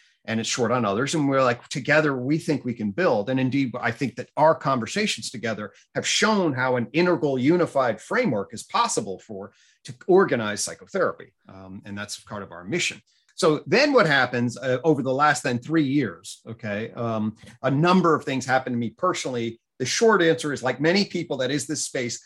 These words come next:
I get sucked into the wake of Jordan Peterson, okay, and literally have a fight with my program about Jordan Peterson. I get pulled into the whole post-Jordan Peterson phenomena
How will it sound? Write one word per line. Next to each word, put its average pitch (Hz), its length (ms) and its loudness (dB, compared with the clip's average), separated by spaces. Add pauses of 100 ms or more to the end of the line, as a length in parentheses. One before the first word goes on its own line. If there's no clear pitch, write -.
(120)
I 151 100 2
get 151 200 0
sucked - 480 -2
into 175 220 2
the 151 60 0
wake 156 360 2
of 160 100 -2
Jordan 127 380 -4
Peterson, - 400 -14 (320)
okay, 110 340 -2 (360)
and 120 140 -2
literally 143 420 0
have 117 120 0
a - 40 -10
fight 165 260 2
with 143 80 -4
my 117 120 -2
program 160 380 2
about 135 240 2
Jordan 131 220 -6
Peterson. 117 340 -10
I 135 60 -4
get 117 160 -8 (100)
pulled 175 300 4
into 139 120 0
the 120 80 2
whole 135 460 0 (240)
post-Jordan 170 600 2
Peterson 139 420 -4
phenomena 131 720 0